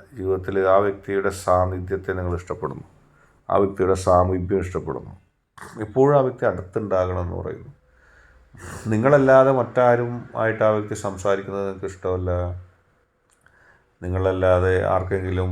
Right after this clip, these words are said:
പണമായോ മറ്റെന്തെങ്കിലും കൊടുക്കുന്നത് ഇഷ്ടമല്ല. അപ്പോൾ നിങ്ങളൊരു അസൂയക്കാരനോ അസൂയക്കാരിയോ ആയിട്ട്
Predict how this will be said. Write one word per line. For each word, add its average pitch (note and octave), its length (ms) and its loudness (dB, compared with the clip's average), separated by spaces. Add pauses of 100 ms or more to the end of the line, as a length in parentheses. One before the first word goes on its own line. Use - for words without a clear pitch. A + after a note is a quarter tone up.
പണമായോ F2+ 640 0 (100)
മറ്റെന്തെങ്കിലും F2+ 520 -4
കൊടുക്കുന്നത് F2+ 480 -6
ഇഷ്ടമല്ല. E2+ 440 -8 (120)
അപ്പോൾ G#2+ 200 -6
നിങ്ങളൊരു A2+ 380 -4 (800)
അസൂയക്കാരനോ G#2+ 800 2
അസൂയക്കാരിയോ G#2 800 0
ആയിട്ട് G2 220 -2